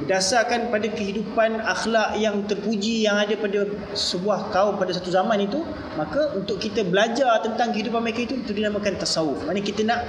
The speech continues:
memperbaiki kehidupan kita seperti mana akhlak-akhlak orang yang terpuji akhlaknya pada satu zaman yang tertentu. Atau pada seseorang yang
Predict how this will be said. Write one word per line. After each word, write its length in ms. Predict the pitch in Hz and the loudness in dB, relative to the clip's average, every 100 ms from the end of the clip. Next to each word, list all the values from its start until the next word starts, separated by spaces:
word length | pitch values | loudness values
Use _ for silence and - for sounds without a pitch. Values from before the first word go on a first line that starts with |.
| - - | -6 -6
memperbaiki 640 | 170 170 185 180 202 208 208 | -4 -2 0 2 2 2 0
kehidupan 400 | 208 202 208 185 | 0 0 0 0
kita 320 | 196 226 247 | 0 0 0
seperti 320 | - 214 - | -2 -4 -2
mana 400 | 208 202 233 302 294 - - - | 0 0 2 0 -2 -6 -8 -8
akhlak-akhlak 640 | - - 196 180 175 202 185 | -6 -2 0 0 0 0 2
orang 200 | 185 202 | 2 2
yang 120 | 202 196 | 2 0
terpuji 400 | 202 190 214 196 | -2 -2 -2 0
akhlaknya 480 | 165 165 185 160 170 160 | 0 0 2 2 0 0
pada 160 | 170 170 | 0 0
satu 240 | 175 170 | -2 2
zaman 320 | 170 175 156 | 2 2 0
yang 160 | 156 156 - | 0 -2 -4
tertentu. 400 | 165 156 143 110 - - - - - - - 285 285 294 285 277 285 277 262 - - - - - - - - - - - - - 160 | -4 -2 -2 -4 -6 -8 -8 -10 -10 -10 -10 -10 -10 -10 -10 -8 -8 -8 -8 -10 -10 -10 -8 -8 -8 -8 -8 -8 -8 -6 -6 -4 -2
Atau 240 | 170 285 294 | 2 4 4
pada 560 | 247 233 269 302 285 208 - - - - - - - - - - - - - - - - - 622 - - - - - - - | 2 4 4 4 4 2 -2 -6 -8 -8 -8 -8 -8 -8 -8 -8 -8 -10 -10 -10 -10 -10 -10 -8 -8 -8 -8 -8 -10 -6 -2
seseorang 560 | 226 - 247 254 254 | 2 4 4 4 4
yang 320 | 240 254 294 | 4 2 2